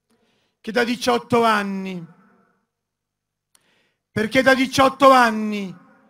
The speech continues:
e mai abbiamo fatto i morti di serie A e di serie B, e siamo andati ogni anno nei luoghi dove sono morte le persone.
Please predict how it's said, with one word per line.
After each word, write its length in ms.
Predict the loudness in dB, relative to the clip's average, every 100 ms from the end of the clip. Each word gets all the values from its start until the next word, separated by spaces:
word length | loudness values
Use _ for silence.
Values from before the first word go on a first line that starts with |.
| _ _ _ _ _ _ _
e 220 | 0 2 4
mai 360 | 6 8 6
abbiamo 340 | 4 2 2 0
fatto 920 | 2 0 0 -10 -4 -2 0 -4 -12
i 120 | -10 -2
morti 380 | 0 0 -2
di 160 | -8 -8
serie 360 | -4 -4 2 4
A 360 | 4 2 -4 _ _ _ -6
e 140 | -4
di 160 | -4 -6
serie 580 | -2 0 0 0 -4
B, 400 | -4 -4 -4 -4 -12 _ _ _ _ _ _ _ -8
e 100 | -6
siamo 320 | 0 0 2
andati 420 | 0 2 2 0
ogni 260 | -4 -4 0
anno 380 | 2 2 0 -2
nei 180 | -2 -4
luoghi 760 | 0 2 2 0 -6 -8 -10 _ _ _ _ _ _ _ _ _ _ _ -10
dove 260 | -4 -4
sono 800 | -2 -2 -2 -2 -2 -4 -10 _ _ _ _ _ _ _ -12
morte 520 | 0 0 0 -4 -6
le 140 | -6
persone. 800 | -8 -12 -12 -12 -10 -12 -18